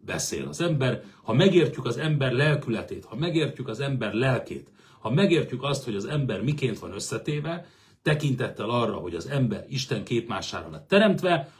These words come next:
akkor meg tudunk érteni nagyon sokat abból, ami a teremtőt illeti. Mi, mi, mi, hogy meg tudunk sokat érteni Istenből.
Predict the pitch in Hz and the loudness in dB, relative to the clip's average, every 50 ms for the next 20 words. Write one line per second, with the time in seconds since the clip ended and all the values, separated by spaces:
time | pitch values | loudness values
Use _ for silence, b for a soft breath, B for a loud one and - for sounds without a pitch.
0 | B B 131 - - 120 98 113 160 180 - - 151 120 110 104 - - - 123 | B B -6 -6 -4 -2 2 4 4 2 2 0 -4 -4 -4 -2 -2 -4 -4 -4
1 | - - 104 98 98 113 135 143 135 110 98 - - - - - - - 127 113 | -4 -6 -6 -4 0 0 2 2 2 0 -2 -4 -8 -8 -10 -10 -8 -8 -8 -6
2 | 101 107 95 92 92 92 B B B B - 104 101 98 95 92 - - - - | -4 -4 -4 -4 -4 -8 B B B B -12 -10 -8 -8 -8 -8 -10 -10 -8 -8
3 | 92 87 85 80 76 - 82 - - - 107 107 110 101 92 - - 87 82 101 | -8 -8 -8 -10 -10 -10 -12 -12 -8 -4 0 2 2 2 0 -4 -8 -8 -6 -4
4 | 131 123 127 139 123 - 120 120 120 107 104 107 107 104 - 143 151 139 - 120 | -2 -2 0 -2 -2 -4 -4 -6 -6 -4 -4 -6 -8 -6 -2 0 0 0 0 -2
5 | 104 - 135 113 107 - - 127 127 - - 92 98 101 - - 87 76 - - | -4 -4 -4 -4 -6 -6 -6 -6 -6 -6 -8 -10 -10 -8 -10 -8 -10 -12 -12 -12
6 | - 67 | -16 -18